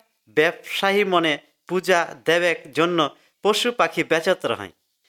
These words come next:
এহেতেরি কেরকে সে মনে অন্য মনকে ঠেককে পয়সা কামাত রহায়। সেটা দেখকে যিশুকর খিস লাগলেই, সে কহলেই,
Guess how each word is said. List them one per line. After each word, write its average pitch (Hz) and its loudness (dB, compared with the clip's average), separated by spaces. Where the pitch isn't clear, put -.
এহেতেরি 226 2
কেরকে 226 2
সে 220 0
মনে 208 2
অন্য 202 0
মনকে 165 0
ঠেককে 214 -2
পয়সা 175 0
কামাত 147 2
রহায়। 110 -4
সেটা 220 0
দেখকে 214 2
যিশুকর 214 0
খিস 254 0
লাগলেই, 151 2
সে 180 2
কহলেই, 180 2